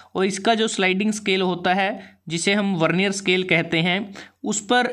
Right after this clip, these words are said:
डिवीज़न बनी होती हैं, ज़ीरो से लेके दस तक वो डिवीज़न बनी है।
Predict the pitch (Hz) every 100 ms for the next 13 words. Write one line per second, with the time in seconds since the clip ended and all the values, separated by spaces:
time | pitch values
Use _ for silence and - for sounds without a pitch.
0 | - 175 185 185 214 180 180 202 196 185
1 | 190 208 196 165 180 185 190 185 180 185
2 | 160 160 196 180 180 160 156 165 170 165
3 | 165 190